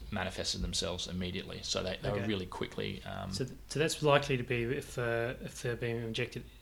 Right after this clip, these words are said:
Speaker 2: uh, intravascularly. Is,
Speaker 1: Spot
Speaker 2: is that
Speaker 1: on.
Speaker 2: what you're saying?
Speaker 1: Yep,
Speaker 2: Yep.
Speaker 1: correct. So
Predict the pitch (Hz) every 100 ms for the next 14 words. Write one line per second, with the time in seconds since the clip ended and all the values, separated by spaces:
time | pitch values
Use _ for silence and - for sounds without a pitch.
0 | - - 123 117 120 120 117 117 - 110
1 | 110 110 - - 123 120 - - - 95
2 | - - 95 85 - 101